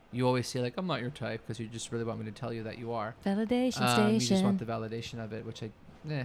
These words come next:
Speaker 1: I don't think you need it. Um,
Speaker 2: I need it.
Speaker 1: <laughs>
Speaker 2: Yeah.
Speaker 1: what?
Speaker 2: Mm-hmm.
Speaker 1: Well, how do you think about that in terms of that manifestation? 'Cause if I, you know, you showed up at an interesting time in my life, but if I was to draw a picture of a woman I would be with, it would probably be you, which is good 'cause we have a baby and other things going on.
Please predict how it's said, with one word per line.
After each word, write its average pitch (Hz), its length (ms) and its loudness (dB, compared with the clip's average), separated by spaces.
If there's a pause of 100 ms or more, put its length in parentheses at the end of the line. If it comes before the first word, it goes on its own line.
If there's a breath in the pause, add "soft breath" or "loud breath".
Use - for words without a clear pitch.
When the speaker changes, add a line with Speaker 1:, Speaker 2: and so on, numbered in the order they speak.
Speaker 1:
I 123 40 -4
don't 117 120 -4
think 117 160 -6
you 107 60 -6
need 113 140 -2
it. 113 120 -4 (480 soft breath)
Um, 123 520 8 (340)
Speaker 2:
I 262 100 6
need 294 220 8
it. 247 580 8
Speaker 1:
<laughs> - 60 -10
Speaker 2:
Yeah. 156 260 4
Speaker 1:
what? 139 260 8
Speaker 2:
Mm-hmm. 185 360 -2 (120)
Speaker 1:
Well, 156 100 0
how 208 140 12
do 277 60 8
you 277 100 6
think 139 180 0
about 117 260 -2
that 117 100 0
in 117 80 -4
terms 120 160 -6
of 120 60 -4
that 120 100 -2
manifestation? 117 640 -4
'Cause 117 160 -4
if 120 100 -4
I, 143 260 0
you 147 120 -2
know, 120 160 -2 (320)
you 156 160 -6
showed 180 220 0
up 151 120 2
at 139 40 4
an 135 60 0
interesting 135 200 -6
time 127 180 -2
in 123 80 -4
my 151 140 0
life, 143 320 0
but 123 140 -4
if 120 100 -4
I 123 80 0
was 120 220 -6
to 120 80 -6
draw 120 180 0
a 117 40 -2
picture 120 380 -4
of 113 80 -4
a 110 60 -6
woman 113 220 -4
I 110 80 -4
would 110 140 -6
be 127 100 -4
with, 113 140 -4
it 113 40 -6
would 113 140 -10
probably 113 280 -8
be 110 140 -10
you, 110 200 -6 (920)
which 143 140 -2
is 139 100 -2
good 185 260 6
'cause 135 160 2
we 131 80 4
have 123 80 6
a 117 60 4
baby 123 340 2
and 123 140 -2
other 120 140 0
things 117 240 -2
going 117 220 -4
on. 113 140 -8